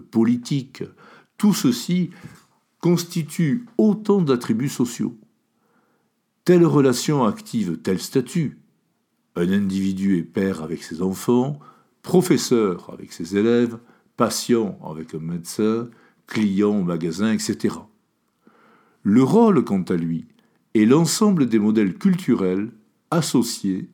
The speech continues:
à un statut donné. C'est un modèle d'action préétabli que l'on utilise durant une interaction. Et qui peut être employé en d'autres occasions. On distingue des rôles institutionnels.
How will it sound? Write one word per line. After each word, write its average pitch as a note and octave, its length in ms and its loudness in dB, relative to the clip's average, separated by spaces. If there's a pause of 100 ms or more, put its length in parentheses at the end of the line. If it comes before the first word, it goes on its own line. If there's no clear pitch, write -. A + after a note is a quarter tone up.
(120)
à F#2+ 80 -4
un F#2+ 180 0
statut G#2 500 -6
donné. G2 440 -2 (1120)
C'est B2 300 0
un E3+ 60 6
modèle F3 340 4
d'action F3+ 420 2
préétabli C#3+ 720 0 (720)
que A#2+ 80 4
l'on B2+ 240 6
utilise D#3 540 2
durant A#2+ 500 0
une C3 100 -2
interaction. G2+ 600 -2 (840)
Et G#3 200 4
qui E3+ 160 -2
peut B2 220 0
être A2+ 220 0
employé F#2+ 640 -4 (200)
en E2+ 100 -4
d'autres A#2 460 0
occasions. F#2+ 440 -4 (1300)
On G#2 120 2
distingue B2+ 640 2
des G#2 180 4
rôles B2 420 2
institutionnels. A2 920 -2